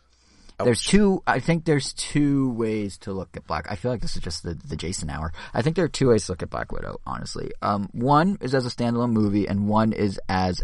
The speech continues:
Speaker 1: a, uh, Marvel Universe component. As a standalone movie, actually, actually, it was, I didn't know exactly what to expect. I knew it was gonna be kinda, like, James Bondy, supposedly.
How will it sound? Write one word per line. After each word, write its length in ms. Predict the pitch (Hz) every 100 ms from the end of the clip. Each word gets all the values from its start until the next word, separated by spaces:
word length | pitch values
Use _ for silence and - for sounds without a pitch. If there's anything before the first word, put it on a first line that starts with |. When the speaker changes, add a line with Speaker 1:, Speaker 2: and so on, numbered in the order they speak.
| -
Speaker 1:
a, 400 | 87 87 87 85 -
uh, 300 | 80 78 69 - -
Marvel 580 | 90 85 85 85 67 62 -
Universe 560 | 85 78 76 78 - - - - -
component. 580 | - 98 - 80 71 - - - - - -
As 180 | 143 147
a 40 |
standalone 500 | 143 165 190 233 240
movie, 460 | 160 160 123 107 107 - - - - - - -
actually, 340 | 117 - -
actually, 420 | 135 196 - 220
it 60 | 202
was, 300 | 208 196 - - - - - 120
I 160 | 160
didn't 240 | 233 247 190
know 220 | 175 180
exactly 640 | 156 139 139 143 131 101 - - - -
what 500 | 131 117 120 123 -
to 100 | 220
expect. 400 | 196 - - -
I 60 | 156
knew 100 | 151
it 20 |
was 100 | 147
gonna 120 | 139
be 40 |
kinda, 200 | - 127
like, 200 | 120 107
James 280 | - 113 107
Bondy, 560 | - 98 117 139 156 - -
supposedly. 640 | - 143 143 151 160 170